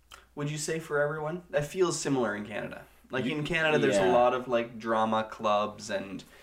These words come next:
Speaker 1: plays that they put on and
Speaker 2: Yeah.
Speaker 1: things like that. Or would you say it's bigger?
Speaker 2: No, actually, I wouldn't know.
Speaker 1: Hmm.
Speaker 2: But it just seems that drama is a,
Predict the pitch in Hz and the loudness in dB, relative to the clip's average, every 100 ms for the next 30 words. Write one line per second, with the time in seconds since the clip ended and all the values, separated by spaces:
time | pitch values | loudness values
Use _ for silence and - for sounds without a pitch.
0 | - - - 123 117 113 - 110 107 - | -20 -20 -4 0 0 0 -6 -8 -8 -6
1 | 110 113 110 98 98 104 98 92 90 85 | -6 -2 -2 -4 -6 -6 -2 0 0 -2
2 | - - 113 110 - - 113 - 120 117 | -6 -10 -8 -8 -8 -6 -6 -4 -6 -6
3 | 107 - 110 - 101 - - - - 113 | -8 -8 -8 -8 -12 -12 -16 -16 -4 4
4 | 117 113 117 120 - 107 104 107 110 101 | 6 6 2 -4 0 0 0 -2 -4 -2
5 | 98 90 123 - _ _ _ 117 110 _ | -2 -2 -4 -10 _ _ _ -16 -16 _
6 | 104 101 107 101 - - - - 156 151 | -8 2 4 4 0 -16 -14 -8 -6 -6
7 | 151 147 127 117 107 - 92 110 104 104 | -6 -4 -4 0 -2 -4 -8 2 4 4
8 | 104 98 98 92 95 90 | 2 0 -2 -4 -4 -4